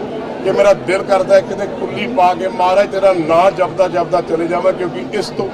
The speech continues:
ਉੱਤੇ ਮੇਰੀ ਕੋਈ ਮੰਗ ਨਹੀਂ। ਤੇਰਾ ਬਹੁਤ ਬਹੁਤ ਧੰਨਵਾਦ।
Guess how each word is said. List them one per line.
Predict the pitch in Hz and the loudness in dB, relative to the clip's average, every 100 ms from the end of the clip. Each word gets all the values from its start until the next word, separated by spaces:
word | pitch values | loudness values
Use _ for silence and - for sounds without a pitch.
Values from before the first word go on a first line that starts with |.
| 214 | -4
ਉੱਤੇ | 202 202 | -2 -2
ਮੇਰੀ | 175 165 170 175 180 | 0 2 2 0 -2
ਕੋਈ | - - - 180 220 226 | -4 -6 0 2 2 0
ਮੰਗ | 185 175 165 | 0 0 0
ਨਹੀਂ। | 170 170 | -2 -2
ਤੇਰਾ | 165 165 160 | -2 -2 -2
ਬਹੁਤ | - 156 170 185 190 - | -4 0 4 4 4 0
ਬਹੁਤ | - 240 240 226 175 - | -4 0 0 0 -4 -2
ਧੰਨਵਾਦ। | 185 160 165 180 190 | -2 0 2 2 0